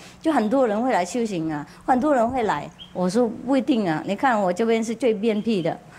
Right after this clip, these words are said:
以前是鸟不生蛋的。”啊，每个礼拜还有那个，个，个数千人来啊，没人请啊，是不是？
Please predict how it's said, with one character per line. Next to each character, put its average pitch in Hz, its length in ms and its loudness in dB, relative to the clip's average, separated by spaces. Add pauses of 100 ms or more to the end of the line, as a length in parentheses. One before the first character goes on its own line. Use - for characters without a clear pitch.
(300)
以 240 240 0
前 247 360 2
是 320 140 0
鸟 208 320 2
不 240 140 0
生 262 220 -2
蛋 240 220 0
的。” 202 160 -2 (4000)
啊， 196 220 -2 (300)
每 294 160 0
个 339 120 0
礼 285 140 0
拜 311 200 0
还 302 220 2
有 277 280 2
那 294 180 -2
个， 226 180 -2
个， 185 220 -8
个 226 180 -4 (300)
数 320 220 2
千 302 240 2
人 226 180 0
来 180 160 -2
啊， 165 180 -4 (300)
没 320 220 2
人 302 160 2
请 240 280 -4
啊， 240 160 0 (760)
是 - 180 2
不 311 80 4
是？ 302 260 2